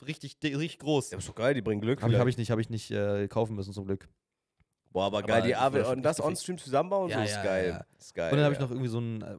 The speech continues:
Speaker 1: von, von, aber diesmal wirklich von Lego, so ein, so ein, äh, Bonsai oder so. Also ich hab sehr viel Lego, die, also so, die irgendwie gefeiert, so.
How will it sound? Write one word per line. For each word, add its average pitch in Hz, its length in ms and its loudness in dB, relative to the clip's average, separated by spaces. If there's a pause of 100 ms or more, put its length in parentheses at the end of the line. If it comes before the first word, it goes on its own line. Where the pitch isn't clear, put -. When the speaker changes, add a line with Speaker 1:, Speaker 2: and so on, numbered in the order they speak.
Speaker 1:
von, 120 260 -2
von, 107 180 -4
aber 101 160 -2
diesmal 117 240 -2
wirklich 123 180 -4
von 120 140 -2
Lego, 113 260 0
so 107 120 -2
ein, 107 100 -4
so 101 140 -2
ein, 101 160 -4
äh, 92 320 -2 (320)
Bonsai 127 380 2
oder 123 120 2
so. 117 120 -2
Also 110 200 -2
ich 120 60 0
hab 113 140 -2
sehr 123 180 0
viel 139 140 -2
Lego, 131 260 2
die, 107 220 -2
also 98 120 -2
so, 101 380 -8
die 107 140 -8
irgendwie 113 340 -2
gefeiert, 104 400 0
so. 101 160 -2